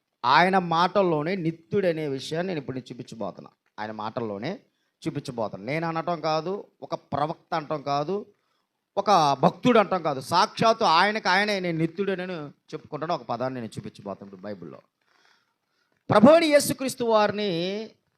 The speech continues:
యూదులు దేవుడుగా అంగీకరించకపోవటానికి, దేవుడు కుమారుడుగా అంగీకరించకపోవటానికి, అంటే యూదులు భాషల్లోకి వెళ్ళి మనం ఆలోచిస్తే, యూదులు స్వభావంలోకి మనం పోయి ఆలోచిస్తే, యూదులకు తెలిసింది ఏంటంటే దేవుడు కుమారుడు అంటే అర్థం ఏంటంటే దేవుడని.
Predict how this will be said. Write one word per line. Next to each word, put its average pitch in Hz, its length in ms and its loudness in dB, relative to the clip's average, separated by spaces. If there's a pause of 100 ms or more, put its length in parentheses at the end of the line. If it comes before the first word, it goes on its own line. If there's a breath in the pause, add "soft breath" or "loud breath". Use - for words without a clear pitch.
(440)
యూదులు 311 500 6
దేవుడుగా 285 640 6
అంగీకరించకపోవటానికి, 214 1200 2
దేవుడు 196 340 -2
కుమారుడుగా 196 520 2
అంగీకరించకపోవటానికి, 156 840 -4
అంటే 143 500 -4 (220)
యూదులు 175 300 -2
భాషల్లోకి 151 560 -2
వెళ్ళి 139 140 -6
మనం 127 200 -6
ఆలోచిస్తే, 127 640 -8 (360 soft breath)
యూదులు 202 320 0
స్వభావంలోకి 170 680 2
మనం 139 260 -6
పోయి 139 200 -6
ఆలోచిస్తే, 127 800 -6 (280 soft breath)
యూదులకు 190 720 0
తెలిసింది 156 460 -8
ఏంటంటే 147 340 -6
దేవుడు 220 420 4
కుమారుడు 190 540 2
అంటే 165 180 0
అర్థం 156 280 -4
ఏంటంటే 165 240 -2
దేవుడని. 202 560 -2